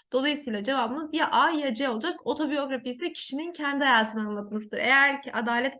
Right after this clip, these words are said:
Ağaoğlu kendi hayatını anlatan bir metin kaleme alsaydı işte bu bir otobiyografi olurdu ama burada başkası anlattığı için bu bir biyo-, biyografidir. Şimdi ikinci metnin eleştiri metni mi yoksa makale metni mi olduğuna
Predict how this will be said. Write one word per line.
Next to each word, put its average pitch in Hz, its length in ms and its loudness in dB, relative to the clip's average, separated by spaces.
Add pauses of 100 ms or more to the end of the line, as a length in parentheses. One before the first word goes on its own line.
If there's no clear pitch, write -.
Ağaoğlu 226 500 2 (220)
kendi 254 300 2
hayatını 269 360 0
anlatan 247 460 0
bir 247 80 -2
metin 247 320 -2
kaleme 208 300 -2
alsaydı 233 360 -4
işte 254 240 -4
bu 269 100 -6
bir 330 140 -4
otobiyografi 247 680 -2
olurdu 220 240 0
ama 262 200 -2
burada 269 240 -2
başkası 262 580 -2 (400)
anlattığı 220 400 0
için 339 260 -2
bu 330 120 0
bir 349 200 0
biyo-, 247 480 2
biyografidir. 240 520 2
Şimdi 302 220 -4
ikinci 262 380 -2
metnin 247 360 0
eleştiri 226 440 0
metni 330 280 -2
mi 330 100 -2
yoksa 302 260 -2
makale 262 460 0
metni 214 280 -2
mi 214 100 2
olduğuna 262 380 0